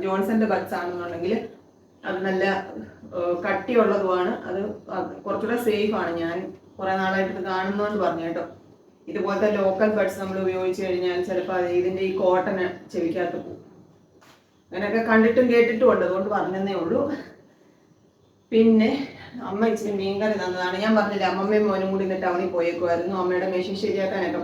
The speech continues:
പോയതാ. അപ്പൊ രണ്ടുപേരോട് അവിടെ ഇവിടെയൊക്കെ കറങ്ങി തിരിഞ്ഞൊക്കെയാണ് വന്നത്. അപ്പൊ അമ്മ മീൻ ഏതാണ്ട് മേടിച്ച് അത് തേങ്ങ അരച്ച് മാങ്ങയൊക്കെ ഇട്ട് കറി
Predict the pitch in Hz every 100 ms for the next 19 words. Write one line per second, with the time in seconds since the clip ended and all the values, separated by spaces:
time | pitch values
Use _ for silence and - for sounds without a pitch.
0 | - 156 156 - - - - - - -
1 | 180 190 185 208 208 208 208 208 208 208
2 | 208 214 208 208 220 214 - 214 208 214
3 | 208 202 202 185 185 214 190 233 294 -
4 | - - 180 196 208 214 196 208 202 180
5 | 180 185 185 190 202 - - - - 220
6 | 185 185 202 190 180 180 220 226 - -
7 | - - - - - _ - 185 190 202
8 | 196 175 202 196 - - 185